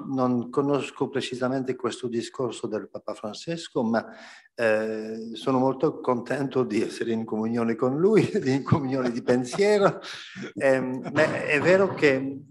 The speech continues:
Speaker 1: nel campo cattolico, eh, dobbiamo fare il, lo sforzo di, di capire,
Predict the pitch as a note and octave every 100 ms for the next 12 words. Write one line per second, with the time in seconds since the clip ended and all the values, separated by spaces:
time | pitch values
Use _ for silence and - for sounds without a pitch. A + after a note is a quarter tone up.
0 | - - C3+ C3 B2+ F3 E3 D#3 - C#3
1 | C3+ - F3 F#3 D#3+ - C3 B2+ B2 A2+
2 | A#2 A#2 A#2 A2 B2 A#2+ D3+ E3+ D#3+ C#3
3 | A#2+ A2 - C3+ C3 C#3 B2+ A#2 A2+ G#2+
4 | A2 _ - - - - - - - -
5 | _ _ A#2+ G#2+ - E3 F3+ D#3+ - B2+
6 | B2+ B2 A2+ A2 A2+ - C3 - F3 E3+
7 | D#3